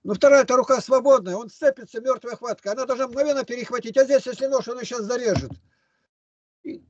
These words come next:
какие чемпионы? Я говорю, мы даже в третий класс не посадили бы. И которого задерживали, вот они сегодня где-то, и тоже идут разговаривать. Мы никак. Он впереди меня идет на пять метров, допустим, не оборачивайся. Я таким командным голосом,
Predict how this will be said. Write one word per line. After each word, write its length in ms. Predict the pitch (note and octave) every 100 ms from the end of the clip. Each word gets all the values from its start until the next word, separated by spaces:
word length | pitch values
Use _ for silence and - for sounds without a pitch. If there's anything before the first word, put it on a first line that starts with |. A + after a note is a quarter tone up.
| -
какие 320 | F#3+ C4 A#3
чемпионы? 680 | G#3 F#3+ G#3 G#3+ G#3 F#3+ D3+ _
Я 140 | F3
говорю, 160 | F#3+ G#3
мы 100 | A3
даже 200 | G#3+ G3
в 40 |
третий 300 | F3+ G#3+ G#3
класс 240 | F#3+ G#3 F3+
не 80 | F3
посадили 520 | F3 - D#3+ D3+ C3
бы. 200 | A#2+ F#2+ _ _ _ _ _ _ _ _
И 280 | F#3+ G3 -
которого 480 | - - B3+ A#3 G#3+
задерживали, 640 | F#3 G#3+ C4+ C4 F3 F3+
вот 120 | E3+ F#3+
они 200 | F#3 D#3+
сегодня 460 | A3 F#3+ C#3+ D3
где-то, 380 | C#3+ C3+ C3 - _ _
и 100 | -
тоже 280 | C4 C#4 A3+
идут 220 | A3 B3+
разговаривать. 560 | A3+ F#3+ G#3 F#3+ D#3 C#3+
Мы 220 | D3+ D3+ E3+
никак. 600 | G3+ F#3 D3 C3+ - _ _ _ -
Он 140 | C#3
впереди 360 | A2 E3+ F3 G3+
меня 260 | G3+ G#3+
идет 280 | G3+ G3 F#3
на 120 | F#3 E3 _ _ _
пять 220 | G3+ F#3
метров, 360 | E3 G#3 G3+ F#3+
допустим, 540 | F3+ F3+ G3 - E3+ C#3 _ _ _ _
не 140 | A2
оборачивайся. 800 | D3+ D3+ F#3+ B3+ A#3 A3+ F#3+ -
Я 260 | D3 D3+ B2+ G#2 _ _ _ _ _
таким 320 | - F3+ E3 A#2+
командным 540 | - D#3+ F3+ D#3 D#3+
голосом, 600 | D3 A3+ G3+ C#3 C3+ A2